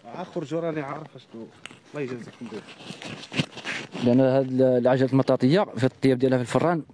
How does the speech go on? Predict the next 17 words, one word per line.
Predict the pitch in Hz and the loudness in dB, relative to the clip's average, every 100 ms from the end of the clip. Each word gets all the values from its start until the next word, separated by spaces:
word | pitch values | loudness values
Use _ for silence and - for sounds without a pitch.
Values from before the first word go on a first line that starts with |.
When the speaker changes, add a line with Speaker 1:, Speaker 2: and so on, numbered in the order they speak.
| - | -6
Speaker 2:
ما | 139 | -2
كتع-، | 131 139 120 110 | 2 2 0 0
ما | 139 | -2
كتخرجش | - 151 165 | 0 0 2
اللون | 147 147 160 175 165 | 4 6 6 2 2
اللي | 151 147 | 2 2
كت-، | 139 | 2
اللي | 165 151 | 2 2
كتبغي | 131 127 | 2 2
نتا، | 135 - - - | 2 -2 -6 -4
كيعطيك | 127 135 | -2 0
واحد | 135 | 0
اللون | 127 151 | 2 2
يعني | 139 | 2
بأن | 139 139 147 139 131 | 2 2 4 6 4
كيميل | 123 143 151 185 | 4 2 4 2
للكحولية. | 156 139 - 139 117 | 2 -2 2 2 2